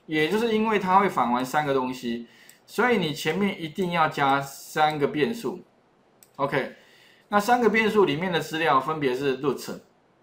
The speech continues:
逗点、D I R S、逗点。那这个的话就是 list 一，这个 list 一哈，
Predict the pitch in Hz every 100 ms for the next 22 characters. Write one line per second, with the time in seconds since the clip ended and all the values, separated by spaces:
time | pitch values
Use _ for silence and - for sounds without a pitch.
0 | _ 196 135 117 92 - _ _ _ _
1 | _ _ _ _ - 180 202 175 127 123
2 | 127 104 98 _ _ _ _ _ - 156
3 | 117 90 - _ _ _ _ _ - _
4 | _ _ _ _ _ _ _ _ _ _
5 | 220 233 269 214 170 196 165 170 170 180
6 | - 120 127 - 254 254 254 - 160 175
7 | 175 160 131 98